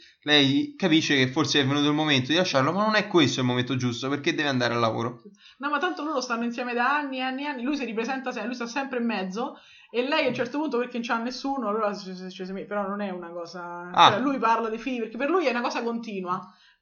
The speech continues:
Speaker 2: Però in realtà no, perché si accanano per sei anni, non si vedono, quando si vedono lui prova a buttarla giù dalla metropolitana, cioè, eh, a buttarla sotto la metropolitana, non giù
Speaker 1: Ok,
Speaker 2: la metropolitana.
Speaker 1: infatti dice.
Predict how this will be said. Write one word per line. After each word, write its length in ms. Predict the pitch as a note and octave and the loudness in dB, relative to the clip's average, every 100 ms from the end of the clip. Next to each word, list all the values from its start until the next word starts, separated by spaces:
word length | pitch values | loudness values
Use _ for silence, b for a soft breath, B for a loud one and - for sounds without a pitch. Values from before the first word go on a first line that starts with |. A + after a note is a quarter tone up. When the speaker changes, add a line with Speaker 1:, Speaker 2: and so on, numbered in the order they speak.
| _ _ - - - | _ _ -20 -20 -8
Speaker 2:
Però 500 | D4 D#4 C4+ G#3+ G#3 | 0 6 8 8 4
in 60 | |
realtà 320 | G#3 A#3 D4+ C#4 | 0 -2 0 2
no, 220 | A#3+ G3 | 2 0
perché 200 | F#3+ - | -2 -8
si 80 | A3 | -6
accanano 360 | A#3+ B3+ A#3 G#3+ | 2 2 2 0
per 100 | A3+ | -4
sei 220 | D4+ C#4+ | -2 2
anni, 220 | C#4 A3 | 2 2
non 100 | G#3 | -2
si 140 | G#3 C#4 | -2 -2
vedono, 300 | C#4+ A3 F#3+ | -2 -2 -2
quando 200 | G#3 A3 | -4 -4
si 100 | B3 | 0
vedono 260 | B3+ G#3+ | 0 0
lui 100 | A3+ | -2
prova 180 | G3 F#3+ | -2 0
a 40 | F#3+ | 0
buttarla 420 | G#3 G#3+ G#3 G3+ | -4 -4 -2 -4
giù 140 | G3 | -4
dalla 180 | G#3 A3 | -2 0
metropolitana, 840 | A#3 G#3+ A3 B3+ D4 C#4 G#3+ F3+ B B B | -2 -4 -6 0 4 4 2 -4 B B B
cioè, 140 | - A3+ | -4 -4
eh, 420 | F3+ F3+ F3 F#3 | -4 -10 -12 -10
a 120 | G3+ | -8
buttarla 280 | G#3 A3 A3 | -6 -2 -2
sotto 280 | D4+ G#3 F#3 | 0 -4 -6
la 60 | F3+ | -8
metropolitana, 460 | F#3+ F#3+ F#3+ F#3+ | -6 -6 -4 -4
non 160 | F#3 F#3+ | -6 -4
giù 100 | G3 | 4
Speaker 1:
Ok, 60 | F3+ | 4
Speaker 2:
la 60 | |
metropolitana. 380 | F#3 C3+ C3 G3 | 6 2 4 0
Speaker 1:
infatti 120 | D#3 C3+ | 0 -2
dice. 240 | C3 B2+ | -4 -8